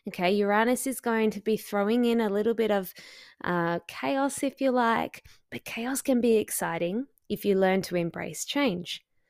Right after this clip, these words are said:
So when it comes to things that are coming up for you during this Mercury retrograde, my advice would be definitely to flow <laughs> with the changes that life presents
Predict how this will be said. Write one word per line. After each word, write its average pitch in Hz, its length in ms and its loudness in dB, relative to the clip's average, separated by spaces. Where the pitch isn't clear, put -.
So 208 140 2
when 208 160 4
it 214 140 0
comes 277 320 2
to 330 100 0
things 247 360 0
that 190 120 -2
are 202 60 -2
coming 185 360 -4
up - 160 -4
for - 120 -6
you 196 200 2
during 175 300 -2
this 185 240 -4
Mercury 165 400 -4
retrograde, 165 760 -6
my 180 280 4
advice 185 440 2
would 185 160 0
be 233 220 -2
definitely 240 920 2
to 196 120 -4
flow 196 520 8
<laughs> - 0 -
with 214 200 8
the 208 80 4
changes 175 680 -2
that 180 200 0
life 165 320 -2
presents - 640 -6